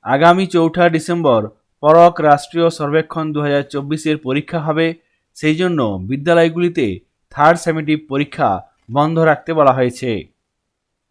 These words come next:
ওয়েস্ট বেঙ্গল Board of Secondary Education-এর পক্ষ থেকে এই নোটিফিকেশন জারি করা হয়েছে। এই নোটিফিকেশনে কি বলা হয়েছে আমরা দেখে নেব।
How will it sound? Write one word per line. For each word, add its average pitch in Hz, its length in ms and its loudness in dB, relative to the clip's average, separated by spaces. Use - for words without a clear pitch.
ওয়েস্ট 165 260 2
বেঙ্গল 202 280 2
Board 170 240 2
of 165 100 6
Secondary 180 460 0
Education-এর 170 420 -4
পক্ষ 151 300 -10
থেকে 185 380 -4
এই 160 180 2
নোটিফিকেশন 151 600 -4
জারি 131 260 0
করা 165 160 0
হয়েছে। 170 520 -2
এই 170 180 2
নোটিফিকেশনে 190 540 -4
কি 180 200 -10
বলা 185 200 2
হয়েছে 180 440 -2
আমরা 147 260 0
দেখে 156 220 -4
নেব। 123 300 -2